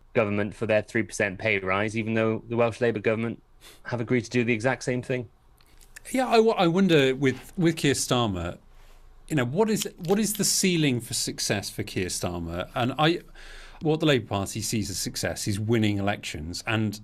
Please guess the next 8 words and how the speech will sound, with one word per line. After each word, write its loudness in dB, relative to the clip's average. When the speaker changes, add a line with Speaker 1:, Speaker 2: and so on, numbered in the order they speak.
Speaker 2:
everything 0
else -2
is -2
not 0
success. -6
Speaker 1:
Yep. 0
Speaker 2:
A 2
part, 0